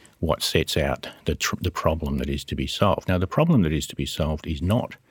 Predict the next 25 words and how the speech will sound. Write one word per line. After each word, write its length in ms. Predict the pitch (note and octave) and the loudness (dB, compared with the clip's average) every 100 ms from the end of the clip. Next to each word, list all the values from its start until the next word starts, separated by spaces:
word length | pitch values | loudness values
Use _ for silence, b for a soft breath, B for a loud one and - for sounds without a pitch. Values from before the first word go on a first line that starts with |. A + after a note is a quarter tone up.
| b b b b | b b b b
a 80 | F2 | -2
problem 360 | - D2+ C2+ | 0 0 0
of 140 | C2+ C2+ | -4 -4
responsible 560 | C2 - C2 - C2+ | -4 -2 -4 -4 -6
gambling, 440 | C2 C2 D2+ E2 D2+ | -2 -2 0 0 -2
a 60 | |
problem 340 | C2+ D2+ D2 C2+ | -2 -2 -2 -4
of 120 | C#2 | -2
individual 520 | D2 C#2 C2 C#2+ C2+ | -2 -2 -4 -4 -4
responsibility. 840 | C2 - - - - G#2+ G#2+ - | -4 -6 -6 -6 0 0 2 -2
The 100 | C#2+ | -4
problem 360 | F2 A#2+ C3 G2 | 2 4 4 4
is 120 | D#2+ | 2
a 60 | D#2 | 0
problem 400 | - D2+ C#2+ D2+ | 0 0 0 -2
of 120 | C#2 | 2
unsafe 540 | F#2 A2+ - D#2+ C2+ | 2 2 0 -2 -2
products 500 | - - - F2 - - B B B B _ | -4 -4 -2 -4 -6 -14 B B B B _
being 240 | E2+ D#2+ | 0 2
marketed 560 | E2 G#2 - G#2+ G2+ - | 2 2 2 2 2 2
and 220 | D2+ C#2+ | -2 -2
promoted 640 | D2 D2+ D2 D#2+ - C#2+ C#2+ B B | -2 0 0 0 0 -4 -6 B B
in 140 | - D#2+ | 0 2
unsafe 560 | G#2 G2+ - - - | 2 2 -2 -4 -6
ways, 420 | - - - G#2+ | -6 -4 -4 -4